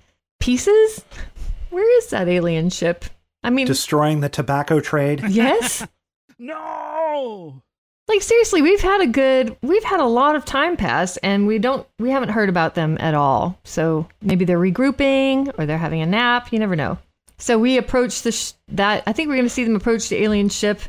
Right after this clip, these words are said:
Speaker 1: and start fighting. Someone probably needs to die. I guess some of those extras we saw that we fell in love with a little bit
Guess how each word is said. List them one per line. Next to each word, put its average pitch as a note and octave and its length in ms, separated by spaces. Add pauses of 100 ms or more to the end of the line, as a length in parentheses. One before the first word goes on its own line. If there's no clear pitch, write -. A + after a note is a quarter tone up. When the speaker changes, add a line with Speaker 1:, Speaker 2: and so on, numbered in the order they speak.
(680)
Speaker 1:
and F#3 200
start - 420 (300)
fighting. G3 680
Someone B3+ 440 (180)
probably G3 280
needs F#3 300
to - 140
die. D3+ 560 (680)
I G#3 80
guess B3 240
some A3 140
of G#3 80
those F3+ 180
extras E3+ 580
we F3 140
saw E3+ 380 (580)
that F3+ 100
we F#3+ 80
fell F#3 240
in F3+ 60
love F3 140
with F3 120
a F3 40
little F3 180
bit F3 280